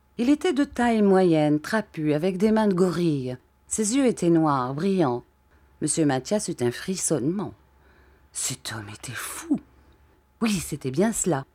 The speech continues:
Il avait des visions. Il croyait son cimetière peuplé de revenants.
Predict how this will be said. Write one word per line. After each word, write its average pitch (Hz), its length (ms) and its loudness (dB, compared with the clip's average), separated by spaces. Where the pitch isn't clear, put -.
Il 170 160 4
avait 143 260 2
des 170 140 2
visions. 185 500 2
Il 208 120 2
croyait 175 380 2
son 170 200 4
cimetière 175 560 2
peuplé 170 340 -4
de 160 120 0
revenants. 190 580 2